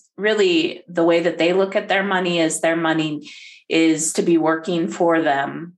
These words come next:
um, immediately. Um, so I call that a utilization. So they're always using their money to do something with, like, to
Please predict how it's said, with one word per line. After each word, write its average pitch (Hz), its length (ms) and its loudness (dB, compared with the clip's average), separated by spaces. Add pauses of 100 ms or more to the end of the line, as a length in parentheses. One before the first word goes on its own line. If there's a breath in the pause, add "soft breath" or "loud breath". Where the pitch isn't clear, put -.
(260)
um, 156 440 -4
immediately. 170 1200 0
Um, 147 320 -2
so 160 440 2
I 147 220 0
call 156 280 -2
that 151 340 0
a 139 160 0
utilization. 147 1300 -2
So 147 240 0
they're 156 240 0
always 175 500 0
using 196 500 -2
their 180 120 2
money 151 600 -4 (560 loud breath)
to - 360 0 (180)
do 180 220 2
something 160 600 -2
with, - 360 -2
like, 127 380 0
to 143 520 -4